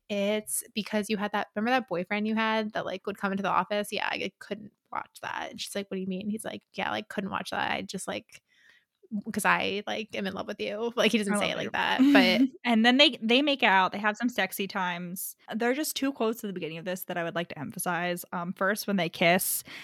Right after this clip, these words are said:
Speaker 2: she's like, "I now know exactly how Nate's mouth feels against mine. It feels awesome." <laughs>
Speaker 1: <laughs>
Speaker 2: I was just like, "Yeah," like, it's the Taylor Swift, like, the beginning of me, like, "Hey, kids, spelling is fun." Like,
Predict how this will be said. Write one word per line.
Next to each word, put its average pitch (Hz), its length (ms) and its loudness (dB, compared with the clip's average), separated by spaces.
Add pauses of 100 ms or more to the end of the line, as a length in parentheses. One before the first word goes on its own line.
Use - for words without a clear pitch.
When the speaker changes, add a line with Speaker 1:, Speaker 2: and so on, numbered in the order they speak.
(140)
Speaker 2:
she's 185 360 6
like, 170 300 6
"I 190 100 4
now 226 320 12
know 208 340 10
exactly 208 600 6
how 196 440 4
Nate's 190 360 0
mouth 185 340 4
feels 185 380 2
against 165 400 0
mine. 175 360 0 (380)
It 370 320 2
feels 220 480 2 (200)
awesome." 269 880 12
<laughs> 359 60 10
Speaker 1:
<laughs> - 40 12 (1080)
Speaker 2:
I 311 40 4
was 277 80 4
just 294 140 2
like, 302 260 6
"Yeah," 494 400 12
like, 285 200 10
it's 339 240 2
the 294 100 6
Taylor 320 360 10
Swift, 262 300 6
like, 247 160 4
the 254 60 4
beginning 254 340 6
of 254 80 6
me, 233 240 6
like, 208 220 2 (260)
"Hey, 466 320 10
kids, 415 460 4
spelling 427 500 8
is 302 240 4 (300)
fun." 202 340 10
Like, 214 200 6